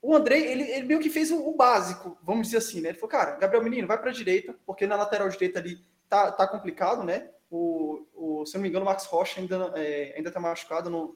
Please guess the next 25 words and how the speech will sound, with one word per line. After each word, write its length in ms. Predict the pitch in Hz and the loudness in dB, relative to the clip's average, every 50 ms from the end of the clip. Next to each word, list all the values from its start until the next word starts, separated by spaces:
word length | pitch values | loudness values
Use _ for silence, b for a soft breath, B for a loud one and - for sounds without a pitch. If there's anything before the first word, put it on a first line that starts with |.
| _ - | _ -16
não, 380 | 156 147 151 151 147 143 139 - _ _ _ _ _ _ _ _ _ _ _ _ _ _ - | -12 -10 -8 -8 -8 -8 -12 -14 _ _ _ _ _ _ _ _ _ _ _ _ _ _ -10
não 160 | 156 156 160 | -4 -2 -2
li 160 | 160 160 170 165 | -2 -2 -2 -2
notícia 400 | 160 165 156 - 170 165 - 165 | -2 -4 -4 -4 -10 -10 -10 -8
sobre 140 | 151 156 | -6 -6
isso, 340 | 156 202 - - - - - 185 | -6 -4 -6 -8 -10 -12 -12 -10
e 80 | 202 | -8
o 140 | 175 156 156 | -8 -4 -2
Mike, 440 | 156 160 185 - - - 226 214 196 | 0 0 0 0 -2 -8 -10 -12 -12
sinceramente, 680 | - 190 185 - 190 175 175 175 185 - - 202 190 | -12 -12 -6 -6 -4 -4 -4 -6 -8 -10 -10 -8 -8
não 200 | 190 185 196 196 | -8 -8 -8 -6
dá. 200 | 170 139 131 135 - - _ _ _ _ _ _ _ _ _ | -6 -6 -6 -6 -12 -20 _ _ _ _ _ _ _ _ _
E 80 | 302 320 | 2 2
ele, 300 | 302 302 311 - 240 240 | 4 4 4 2 2 0
e 40 | 240 | 2
nesse 260 | 269 320 330 - 285 | 2 2 2 2 4
jogo 180 | 277 277 254 | 4 2 2
especificamente, 520 | - - 285 - - - 269 247 269 262 311 | 2 -4 -6 -4 2 2 2 2 2 0 0
ele 80 | 311 | 0
botou 240 | 277 285 285 294 285 | 0 0 0 0 -2
o 40 | 277 | -2
Felipe 260 | - - 277 - - | 0 -2 -2 0 2
Melo 160 | 269 277 269 | 4 4 4
no 100 | 269 311 | 4 2
meio, 340 | 311 311 311 311 277 214 - | 2 4 2 2 0 -2 -4